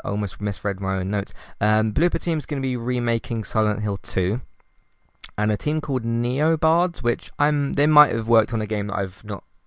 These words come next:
known about before. Uh, they are doing a game called Silent Hill F. And, uh, I, there, there were some, like, reports of other things, but those are the two things I saw actual trailers for.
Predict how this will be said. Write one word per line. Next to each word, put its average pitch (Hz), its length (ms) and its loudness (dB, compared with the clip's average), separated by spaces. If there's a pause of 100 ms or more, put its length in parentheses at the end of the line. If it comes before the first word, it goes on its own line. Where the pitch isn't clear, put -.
known 98 540 -4 (100)
about 95 300 -4
before. 98 420 -4 (580)
Uh, 117 380 2
they 135 180 2
are 160 220 0 (100)
doing 139 240 0
a 131 80 -2
game 123 240 0
called 117 260 -4
Silent 117 460 2
Hill 107 280 -2 (100)
F. - 480 2 (1300)
And, 104 520 2
uh, 107 220 4
I, - 280 -2
there, 135 180 -4
there 143 140 0
were 160 80 0
some, 156 240 0
like, 110 140 0
reports 110 440 2
of 101 80 -2
other 101 180 0
things, 98 240 0
but - 100 -8
those 120 200 0
are 120 60 0
the 110 120 0
two 104 180 -2
things 104 240 -2
I 98 100 0
saw 101 280 0
actual 92 320 -4
trailers 95 420 -2
for. 87 300 -2